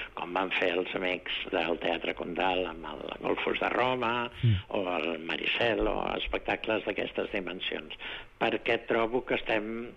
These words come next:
Speaker 1: la crisi, la pandèmia, tot això ens ha reduït molt a fer espectacles,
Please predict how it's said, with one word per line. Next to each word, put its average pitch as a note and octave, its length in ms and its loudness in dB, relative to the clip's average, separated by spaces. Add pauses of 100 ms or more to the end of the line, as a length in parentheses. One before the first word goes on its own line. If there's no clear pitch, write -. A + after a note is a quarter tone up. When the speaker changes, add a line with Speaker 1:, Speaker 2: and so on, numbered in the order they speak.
Speaker 1:
la G#2 220 2
crisi, A2+ 720 4
la A2 180 4
pandèmia, A2+ 680 0
tot A#2+ 160 0
això A2+ 200 2
ens A#2 280 -4
ha A#2+ 300 2
reduït B2 720 2
molt B2 300 2
a B2 80 2
fer A#2 340 0 (420)
espectacles, A2+ 920 0